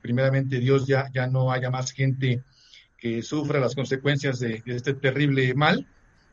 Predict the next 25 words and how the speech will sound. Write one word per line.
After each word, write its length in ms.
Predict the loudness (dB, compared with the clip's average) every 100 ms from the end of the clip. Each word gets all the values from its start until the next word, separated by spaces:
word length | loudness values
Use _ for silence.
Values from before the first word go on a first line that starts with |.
| -4
¿no? 260 | 0 0 -2 _
Pero 180 | 0 2
en 80 |
lo 60 | 2
económico, 680 | 0 2 4 2 2 0 0 -6 _ _ _ _ _ _ _ _
es 160 | -2 2
un 120 | 4
hecho 340 | 4 4 -2 -2 -14 _ _
que 140 | 2
a 20 |
muchísima 500 | 2 0 0 2 2
gente, 320 | 4 2 2
como 160 | 0 0
se 120 | 2
dice 600 | 2 2 2 4 4 2
vulgarmente, 640 | 2 4 4 6 6 6 2
Marta, 380 | 0 0 -4 -4 _ _ _ _ _ _
la 120 | 2
agarraron 440 | 4 6 6 6
con 100 | 2
los 140 | 2 4
dedos 260 | 6 6
tras 220 | 4 2 2
la 100 | 6
puerta 420 | 8 8 4